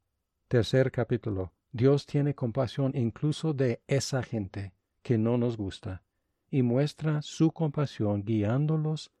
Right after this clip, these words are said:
al arrepentimiento. Cuarto capítulo. Debemos tener compasión de esa gente también,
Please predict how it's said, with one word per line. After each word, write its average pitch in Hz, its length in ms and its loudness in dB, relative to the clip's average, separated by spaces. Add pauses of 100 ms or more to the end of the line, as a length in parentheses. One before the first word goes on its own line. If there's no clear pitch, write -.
(100)
al 110 280 0
arrepentimiento. 101 1300 -2 (480)
Cuarto 135 380 4
capítulo. 139 600 -2 (400)
Debemos 123 560 4
tener 135 380 2
compasión 123 640 0
de 110 200 4 (120)
esa 123 360 -2
gente 107 400 -2
también, 98 600 -4